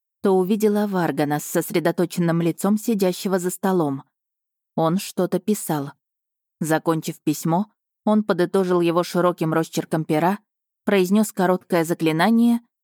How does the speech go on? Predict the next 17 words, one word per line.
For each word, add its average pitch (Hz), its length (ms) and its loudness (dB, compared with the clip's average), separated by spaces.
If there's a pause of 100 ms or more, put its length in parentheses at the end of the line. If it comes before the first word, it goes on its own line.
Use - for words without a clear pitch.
(280)
и 269 80 0
бумага 226 560 2
исчезла. 147 680 -4 (680)
Так 165 240 0
дракон 170 400 0
отослал 165 480 0
три 170 200 0
письма, 175 540 -2 (300)
пока 160 220 2
вдруг 156 320 -2
на 156 120 0
его 151 140 2
столе 165 460 0 (280)
не 196 120 2
материализовалось 175 1040 2
новое 151 320 2
послание. 147 720 -2